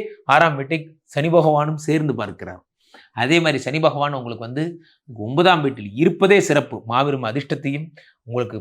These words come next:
தொட்ட காரியமெல்லாம் துலங்குகின்ற அளவு வெற்றிகளையும் தருவார். கடகராசிக்காரர்கள் பட்ட கஷ்டம் ஒளிந்தது, சந்தோஷமா இருக்க போறீங்க.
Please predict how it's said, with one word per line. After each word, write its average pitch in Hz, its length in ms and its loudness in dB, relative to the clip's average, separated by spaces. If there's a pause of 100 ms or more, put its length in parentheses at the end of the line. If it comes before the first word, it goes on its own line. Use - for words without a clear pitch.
(120)
தொட்ட 131 280 4
காரியமெல்லாம் 143 720 4
துலங்குகின்ற 139 600 -2
அளவு 120 340 0
வெற்றிகளையும் 135 720 0
தருவார். 90 360 -14
கடகராசிக்காரர்கள் 139 920 2 (600)
பட்ட - 360 6
கஷ்டம் 147 400 4
ஒளிந்தது, 160 420 4 (360)
சந்தோஷமா 147 360 -2
இருக்க 110 120 -6
போறீங்க. 101 240 -12